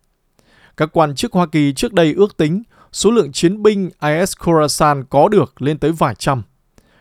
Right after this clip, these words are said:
Nhưng thông tin tình báo được các quốc gia thành viên Liên Hợp Quốc chia sẻ đã cho thấy con số này có thể cao hơn nhiều. Với nhóm nòng cốt gồm một ngàn năm trăm cho đến hai ngàn hai trăm chiến binh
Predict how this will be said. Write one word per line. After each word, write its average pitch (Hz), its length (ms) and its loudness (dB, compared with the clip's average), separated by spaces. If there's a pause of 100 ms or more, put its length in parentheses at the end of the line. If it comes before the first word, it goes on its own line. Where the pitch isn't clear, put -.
(120)
Nhưng 156 160 0
thông 180 180 -2
tin 190 180 -4
tình 143 200 0
báo 139 200 4
được 196 120 -2
các 185 180 -4
quốc 240 140 -4
gia 175 180 -2
thành 123 260 -6
viên 170 180 2
Liên 185 160 0
Hợp 135 140 -4
Quốc 220 200 -2
chia 180 240 0
sẻ 151 320 -2
đã 135 140 -8
cho 135 180 -2
thấy 131 300 -2 (460)
con 165 160 0
số 175 220 0
này 175 160 2
có 147 160 -4
thể 160 120 -2
cao 135 220 0
hơn 135 160 0
nhiều. 117 260 -2 (680)
Với 175 300 4
nhóm 202 340 0
nòng 180 200 0
cốt 226 240 4
gồm 143 480 0 (100)
một 160 280 0
ngàn 156 260 -2
năm 165 120 -2
trăm 160 280 -2
cho 156 140 -4
đến 170 140 -2
hai 175 200 -2
ngàn 135 240 -6
hai 170 220 -4
trăm 151 240 -4
chiến 175 280 -4
binh 170 200 0